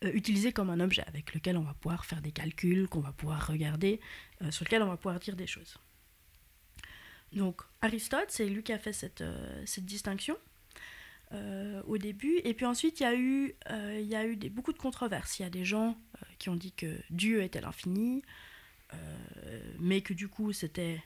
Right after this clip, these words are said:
la possibilité de l'infini, donc un infini potentiel. D'autres, euh, Saint Augustin, a dit que lui, euh, pour lui, Dieu, c'était justement l'infini actuel, l'infini réalisé. Euh,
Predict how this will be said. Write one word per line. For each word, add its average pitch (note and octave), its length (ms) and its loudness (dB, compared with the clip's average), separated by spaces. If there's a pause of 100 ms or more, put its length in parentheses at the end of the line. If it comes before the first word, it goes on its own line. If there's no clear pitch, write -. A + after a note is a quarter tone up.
(160)
la E3 120 -2
possibilité G#3 600 4
de F3+ 60 -2
l'infini, G3 400 0
donc E3+ 180 -2
un E3 100 -2
infini D#3+ 300 -4
potentiel. C#4+ 760 -4
D'autres, G#3 500 -2 (220)
euh, F3 180 -8 (180)
Saint G3 240 -6
Augustin, G3+ 460 -6 (480)
a F3+ 100 -2
dit G3+ 140 -2
que G3 100 -4
lui, A#3 380 6 (440)
euh, G3 200 -6
pour B3 180 4
lui, A#3 160 4
Dieu, A3 320 2
c'était F#3+ 300 -2
justement F#3+ 560 2
l'infini A3 420 6
actuel, A#3 340 2
l'infini F3+ 340 2
réalisé. G3 520 0 (1120)
Euh, F#3+ 640 -2